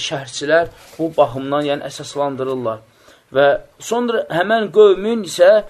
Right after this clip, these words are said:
Peyğəmbər sallallahu əleyhi və səlləm yanına gəlməsinin əsası var idi. Yəni, o dövrlərdə bugünkü günlər kimi,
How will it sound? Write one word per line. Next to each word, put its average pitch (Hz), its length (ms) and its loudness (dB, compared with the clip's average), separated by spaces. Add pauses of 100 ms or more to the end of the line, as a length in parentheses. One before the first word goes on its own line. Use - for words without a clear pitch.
(220)
Peyğəmbər 185 500 -2
sallallahu 180 280 0
əleyhi - 40 -10
və 202 60 -4
səlləm 185 260 -6
yanına 165 420 0
gəlməsinin 151 800 -2 (300)
əsası - 460 -8
var 127 180 0
idi. 104 220 -14 (360)
Yəni, 135 240 -2 (240)
o 226 160 4
dövrlərdə 143 680 2 (260)
bugünkü 160 460 -2
günlər 160 340 -2
kimi, 160 300 -6